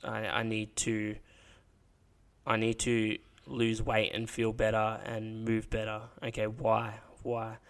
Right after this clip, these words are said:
Why do you need to, you know, lose weight and move better and feel better? Okay, well, I need to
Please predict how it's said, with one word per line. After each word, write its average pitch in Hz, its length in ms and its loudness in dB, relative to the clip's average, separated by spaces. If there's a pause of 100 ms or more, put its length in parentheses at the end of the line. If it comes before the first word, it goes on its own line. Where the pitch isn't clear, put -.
(600)
Why 113 260 10
do 113 100 2
you 110 60 4
need 110 240 2
to, 110 480 0
you 117 160 0
know, 110 80 0
lose 113 300 4
weight 117 340 2 (560)
and 113 160 4
move 110 180 6
better 110 220 6
and 110 100 0
feel 110 200 4
better? 110 300 4 (200)
Okay, 117 200 2
well, 107 300 8
I 110 140 2
need 110 340 0
to 110 440 -2